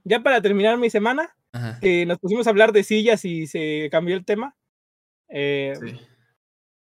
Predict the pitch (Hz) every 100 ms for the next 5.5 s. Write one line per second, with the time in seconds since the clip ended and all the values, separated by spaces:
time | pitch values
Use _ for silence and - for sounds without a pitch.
0 | _ - 226 311 349 392 392 - - 240
1 | 330 349 330 359 - 381 320 294 277 247
2 | - 214 285 302 302 285 302 240 233 262
3 | 220 226 - 262 262 302 151 170 214 220
4 | 226 - 185 185 190 196 214 220 202 202
5 | 190 226 247 277